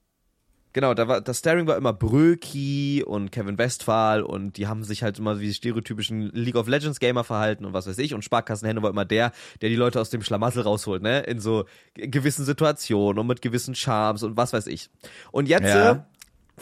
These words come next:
Speaker 1: quasi für das neue Placement, für, ähm, ich glaube, de-, ich weiß auch gar nicht, wie das jetzt alles ist, aber ich hab das jetzt so verstanden, als wäre das der, der, äh, somit der letzte Part von diesem Sparkassenhendo-Ding, aber ich weiß es nicht,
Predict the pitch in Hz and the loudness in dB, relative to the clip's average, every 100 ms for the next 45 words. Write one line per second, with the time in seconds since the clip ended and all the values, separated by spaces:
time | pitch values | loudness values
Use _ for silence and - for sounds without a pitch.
0 | - 156 139 139 143 113 - 156 247 202 | -2 2 2 2 -2 -2 2 4 4 4
1 | 131 110 - 147 180 - _ _ _ _ | 2 2 0 -6 -6 -16 _ _ _ _
2 | _ - - 131 127 117 113 - 113 107 | _ -20 -6 2 4 6 4 2 0 0
3 | 104 139 147 127 - 135 196 156 156 151 | 0 2 2 0 0 0 0 0 0 0
4 | 139 127 135 117 - 127 113 156 - - | -4 -6 -4 -4 -2 -2 0 -2 -2 -2
5 | 110 - - - 151 156 147 160 151 160 | -2 -4 -18 -2 0 0 -2 -2 -2 -2
6 | 127 127 139 131 131 131 117 113 110 _ | -2 -2 0 0 0 2 4 2 0 _
7 | _ _ _ - 117 113 107 104 - 101 | _ _ _ -2 2 4 4 4 2 2
8 | 98 95 95 95 101 - - 123 135 123 | 2 2 2 0 -4 -12 -4 -2 2 2
9 | 127 131 135 - 135 147 - - _ 139 | 2 0 0 2 4 2 0 -20 _ -4
10 | 120 113 107 101 95 - _ _ - 113 | -4 -4 -2 -2 -4 -10 _ _ -4 -2
11 | 127 190 170 180 175 180 123 113 110 143 | 0 -2 0 2 2 0 0 0 2 0
12 | 123 - 214 - | -2 -4 -4 -6